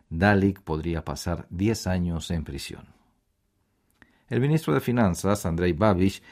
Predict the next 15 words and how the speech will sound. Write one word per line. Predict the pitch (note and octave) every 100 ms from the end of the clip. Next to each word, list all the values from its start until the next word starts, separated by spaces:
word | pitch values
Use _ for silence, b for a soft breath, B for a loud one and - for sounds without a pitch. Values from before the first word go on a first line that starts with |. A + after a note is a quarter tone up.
| B B B
recibió | F2 F2 E2+ F2+ F#2+
duras | G2 G2+ -
críticas | - G2+ G#2 F2+ G2 F#2+
de | F2+
sus | G2+ F#2
aliados | D2+ F#2 G2+ G2 E2+
de | F2
coalición | G#2+ A#2 F2+ G2 G2+ B2+ -
y | G2+
de | E2+
la | D2+
oposición, | C#2+ - - C#2+ C3 C3 D2 - b b -
tras | F#2 F2+
efectuar | D#2+ D2+ - F#2 F#2
una | F#2 F2+